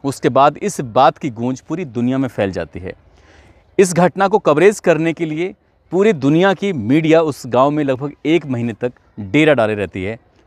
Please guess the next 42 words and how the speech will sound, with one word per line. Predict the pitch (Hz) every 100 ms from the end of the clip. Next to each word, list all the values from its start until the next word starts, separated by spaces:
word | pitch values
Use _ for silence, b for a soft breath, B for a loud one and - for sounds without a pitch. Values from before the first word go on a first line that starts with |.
| -
वाकई | 98 139 151 147
आज | 131 -
की | 117
कहानी | 117 127 135
रिश्तों | 113 - 139
को | 127
शर्मसार | 120 131 127 - 151 156
कर | 127
देने | 113 110
वाली | 107
कहानी | 101 101 110 101
है, | 113 - b b b
आपको | 117 - -
परेशान | 120 135 127 113
कर | 101
देने | 85 92
वाली | 90 90
कहानी | 90 90 87
है। | 82 - _ _ _ b b b b b b b
आदाब, | 139 165 196 214 196
नमस्कार, | 190 - 208 208
सत | 196
श्री | - 196
अकाल, | 175 190 190
मैं | 175
उस्मान | - 165 170
सैफ़ी। | 156 143 143 175 _
आज | 120 135
की | -
जो | 135
सच्ची | 127 156 -
घटना | 131 131 156 156
मैं | 143
आपको | 123 127
सुनाने | - 127 127
जा | 110
रहा | 107 98
हूँ, | 92 120 139
ये |
सच्ची | 135 156 175
घटना | 135 123 151 151
है | 165